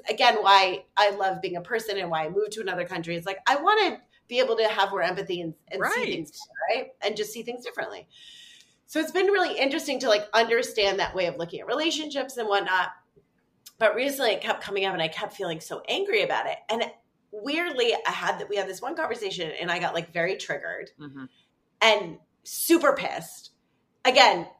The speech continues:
Speaker 1: not related to me at all, but super, super angry. Well,
Speaker 2: Right.
Speaker 1: somewhat, but not really. And then
Speaker 2: Triggered.
Speaker 1: later in the week, I, I have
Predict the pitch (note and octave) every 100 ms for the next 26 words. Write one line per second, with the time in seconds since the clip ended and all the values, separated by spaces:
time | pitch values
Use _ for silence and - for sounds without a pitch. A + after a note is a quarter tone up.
0 | - F3 E3 G#3 A#3+ C4 C4+ E4+ F#4+ F4+
1 | C#4+ C#4 C4 F#3 - - F#3 C#4+ F4 G4+
2 | C4 A3 G#3+ G#3 G3 - A4+ G4+ C#4 G#3
3 | F#3 E3 D#3 - D3+ - - C4 C4 B3+
4 | B3+ B3 D#3 D3 D3+ D4+ D4+ B3+ D4+ -
5 | D#4+ D#4 C#5 - F4+ G#4+ A4+ - - _
6 | - G#3+ G#3+ A3 G#3+ - G#3 G#3+ F#3